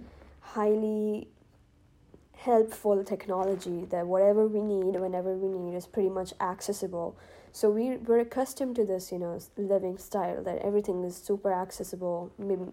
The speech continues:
it may be information or commodities or anything, you know. But sometimes things are not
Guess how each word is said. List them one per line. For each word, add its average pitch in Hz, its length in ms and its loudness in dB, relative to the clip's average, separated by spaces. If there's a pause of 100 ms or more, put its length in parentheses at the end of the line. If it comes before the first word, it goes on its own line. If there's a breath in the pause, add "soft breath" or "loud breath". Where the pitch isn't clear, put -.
(220)
it 196 100 0
may 196 160 2
be 196 280 0
information 196 640 -2
or 175 100 -6
commodities 185 840 -4
or 180 60 -4
anything, 190 440 -4
you 107 80 -10
know. - 140 -12 (720 loud breath)
But 208 360 2 (1120)
sometimes 269 800 0 (500 soft breath)
things 220 260 4
are 202 100 6
not 190 300 -2